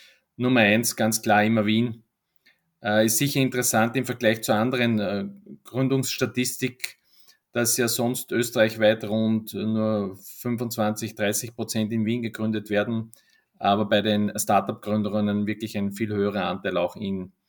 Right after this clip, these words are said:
in Wien gegründet, äh, wird. Das liegt sicher einfach auch an den,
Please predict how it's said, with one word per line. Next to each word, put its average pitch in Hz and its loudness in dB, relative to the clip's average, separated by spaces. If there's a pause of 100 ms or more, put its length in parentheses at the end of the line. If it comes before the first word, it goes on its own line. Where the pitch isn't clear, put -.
(160)
in 113 0
Wien 120 2
gegründet, 113 -2
äh, 113 -8
wird. 123 2
Das 127 -2
liegt 131 -4
sicher 127 -2
einfach 113 -2
auch 104 4
an 110 -2
den, 101 -2